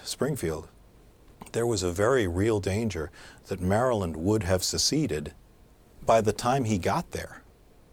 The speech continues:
And, uh, one of his advisors, uh, was actually a Pennsylvania Republican, said to him, "If that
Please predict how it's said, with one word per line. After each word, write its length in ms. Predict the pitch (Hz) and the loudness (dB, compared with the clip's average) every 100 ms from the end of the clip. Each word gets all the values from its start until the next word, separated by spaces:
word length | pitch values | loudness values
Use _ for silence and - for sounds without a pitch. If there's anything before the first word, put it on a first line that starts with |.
| - | -4
And, 540 | 101 101 101 95 92 - | -2 0 0 -2 -6 -8
uh, 240 | - 87 | -8 -6
one 380 | 85 85 107 117 | -6 -6 -2 0
of 140 | 98 87 | 0 0
his 200 | 90 87 | -2 -2
advisors, 560 | 82 104 127 87 82 | 0 0 0 0 -6
uh, 200 | - 87 - - - - | -8 -12 -12 -18 -10 -8
was 520 | 80 82 - - - - | -6 -6 -6 -8 -12 -6
actually 300 | 85 - 80 | -6 -4 -6
a 60 | |
Pennsylvania 600 | - 85 - 82 85 82 | -4 -4 -4 -2 -2 -4
Republican, 680 | 76 76 - 120 101 80 80 - - - - - - | -6 -6 -4 -2 -2 -4 -8 -14 -20 -20 -20 -20 -6
said 260 | - 92 | 0 0
to 120 | - | 0
him, 200 | 85 78 78 | -4 -4 -6
"If 160 | 92 78 | -6 0
that 300 | 95 139 | 2 2